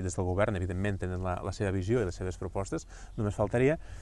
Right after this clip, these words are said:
i a vegades et quedes una mica amb la sensació de, eh, pel fet de que ho haguem proposat nosaltres ja sembla que no sigui bo, no? Que ja, sí que, evidentment, alguna, alguna proposta va, va endavant, o aquella proposta que tu has fet, eh, diuen que això ja ho estan treballant i, i,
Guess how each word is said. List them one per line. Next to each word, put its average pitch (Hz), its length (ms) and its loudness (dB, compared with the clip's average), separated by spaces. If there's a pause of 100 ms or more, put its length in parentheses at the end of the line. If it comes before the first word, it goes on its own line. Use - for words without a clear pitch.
(280)
i 160 80 4
a 147 60 10
vegades 135 180 8
et - 80 -2
quedes 151 160 8
una 151 140 2
mica 151 100 4
amb 139 80 2
la - 60 -4
sensació 151 340 2
de, 147 80 6
eh, - 720 -8
pel 127 160 -2
fet 139 100 4
de 147 60 4
que 139 80 6
ho 135 80 6
haguem 135 80 4
proposat 131 400 2
nosaltres 131 400 4
ja 123 60 -2
sembla 120 260 0
que 120 80 2
no 113 80 0
sigui 107 240 2
bo, 95 240 2
no? 101 100 -6
Que 123 140 0
ja, 107 160 2 (400)
sí 143 160 6
que, - 80 4
evidentment, 101 480 4
alguna, 98 380 0 (100)
alguna 104 320 -2
proposta 104 400 0
va, 101 140 4 (340)
va 98 160 4
endavant, 113 480 4
o 104 80 2 (240)
aquella 110 320 2
proposta 107 400 0
que 107 220 4 (520)
tu 123 80 4
has - 80 4
fet, 123 320 6
eh, 104 400 6
diuen 104 320 4
que 101 140 4
això 113 180 2
ja 104 80 4
ho 98 80 0
estan 101 240 -2
treballant 117 640 4
i, 101 240 0
i, - 140 -8